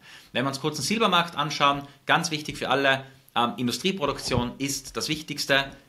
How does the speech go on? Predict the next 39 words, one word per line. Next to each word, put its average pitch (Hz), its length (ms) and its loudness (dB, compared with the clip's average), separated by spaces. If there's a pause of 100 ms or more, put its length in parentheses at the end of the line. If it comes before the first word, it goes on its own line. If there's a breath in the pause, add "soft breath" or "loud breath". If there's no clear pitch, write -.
für - 220 -2
den 135 80 0
Silbermarkt 123 480 0
mittlerweile. 113 520 -2
Nicht 180 380 0
nur 139 180 -4
die, 123 220 -12
die, 107 460 -8 (100)
die, 107 320 -8
die 110 100 -8
monetäre 139 560 2
Nachfrage 123 540 0
für - 200 -8
in-, 120 260 -8
äh, 101 260 -4
Schutz - 240 -4
vor 117 140 0
Inflation 120 580 -2 (400 loud breath)
oder 180 300 6
eben, 135 240 -2
wie 131 80 -6
gesagt, 127 360 0
einfach 135 380 -4
Absicherungsgeschäfte 131 1000 -2
machen, 117 320 -2
nein, 190 400 4 (180 loud breath)
sondern 151 400 0
Silber 143 380 -4
ist 123 160 -6
industriell 120 420 -4
nachgefragt 117 560 -4
wie 113 80 -4
noch 101 180 -4
nie 131 300 -4
zuvor, - 580 2
das - 140 -18
muss 107 140 -18
man 104 80 -8
erwähnen. 139 380 -4